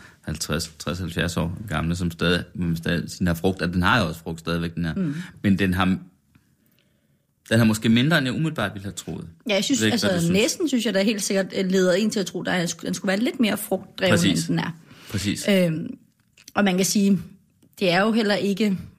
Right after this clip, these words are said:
Speaker 2: Det her har på intet tidspunkt været en meget dyr vin. Det har aldrig hørt til topklassen i Bordeaux. Det er et rigtig hæderligt glas.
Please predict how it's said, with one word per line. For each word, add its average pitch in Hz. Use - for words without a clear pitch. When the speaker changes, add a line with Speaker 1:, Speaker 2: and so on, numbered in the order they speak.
Speaker 2:
Det 214
her 226
har 180
på 170
intet 240
tidspunkt -
været 156
en 165
meget 185
dyr 190
vin. 190
Det 180
har 190
aldrig 226
hørt 196
til 175
topklassen 214
i 190
Bordeaux. 180
Det 175
er 170
et 170
rigtig 196
hæderligt 226
glas. 180